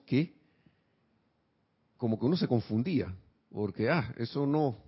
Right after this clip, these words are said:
una cuestión oscura, pero ahí está Dios atrapado, decíamos, una mal-, una calificación extraña que vamos dándole a las cosas por el olvido, y que entonces, eh, nos centrábamos en la expresión externa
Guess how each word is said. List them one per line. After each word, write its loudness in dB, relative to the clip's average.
una -2
cuestión 0
oscura, 4
pero 0
ahí 2
está 0
Dios -2
atrapado, -2
decíamos, -4
una -4
mal-, -2
una -2
calificación -2
extraña -2
que -4
vamos -2
dándole 0
a -2
las -6
cosas -4
por 0
el 2
olvido, 2
y -4
que 0
entonces, -2
eh, 4
nos 0
centrábamos 4
en 2
la 2
expresión 0
externa 0